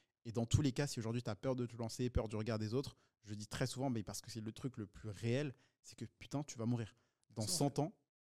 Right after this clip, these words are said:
Speaker 1: personne se souviendra, personne ne se souviendra de toi.
Speaker 2: Tu vois.
Speaker 1: Pourquoi tu ne tentes pas tout ce que t'as pour avoir la vie que tu vas avoir ?
Speaker 2: En vrai, le but, c'est d'avoir zéro, zéro regret dans ta vie.
Speaker 1: Bah oui.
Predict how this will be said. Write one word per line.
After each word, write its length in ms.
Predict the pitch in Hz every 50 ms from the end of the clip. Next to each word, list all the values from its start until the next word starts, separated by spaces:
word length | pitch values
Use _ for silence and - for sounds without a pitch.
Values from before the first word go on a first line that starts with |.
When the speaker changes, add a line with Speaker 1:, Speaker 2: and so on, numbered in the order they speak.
| _ _ _ _ _ _ _ _ _ _
Speaker 1:
personne 280 | - 123 - - 143 131
se 120 | - 131
souviendra, 300 | 117 - 123 117 117 110 107 - - - - 113 - _ _
personne 280 | - 127 - - 151 147
ne 60 | 127
se 140 | - - 117
souviendra 400 | - - 139 131 127 123 131 123
de 60 | 120
toi. 180 | - - 104 - _ _ _ _ _ _ _ _ _ _ _ _ _ _ _ _ _ _ _ _ _ _ _ _
Speaker 2:
Tu 60 | -
vois. 180 | 110 107 107 - _ _ _ _ _ _ _ _ _ _ _
Speaker 1:
Pourquoi 220 | - 117 110 151 143
tu 280 | - - 127 123 117
ne 120 | 117 113 110
tentes 240 | - - 123 120
pas 140 | - - 117
tout 160 | - - -
ce 60 | - -
que 100 | - 120
t'as 120 | - 135
pour 160 | 120 - 113
avoir 160 | 107 107 110
la 80 | 107 107
vie 80 | 101 110
que 60 | -
tu 60 | -
vas 60 | 110 101
avoir ? 160 | 95 - _ _ _ _ _ _ _ - - -
Speaker 2:
En 120 | 113 120
vrai, 160 | 117 135 147
le 120 | 127 127 123
but, 120 | 131 143
c'est 140 | - - 117
d'avoir 220 | 117 101 104 107
zéro, 180 | 107 110 110 107 110 104
zéro 260 | 110 113 113 113 110
regret 280 | 107 113 120 120 139 151
dans 120 | 143 127
ta 120 | - 120 120
vie. 160 | 120 120 110 - _ _
Speaker 1:
Bah 80 | 120 156
oui. 80 | 175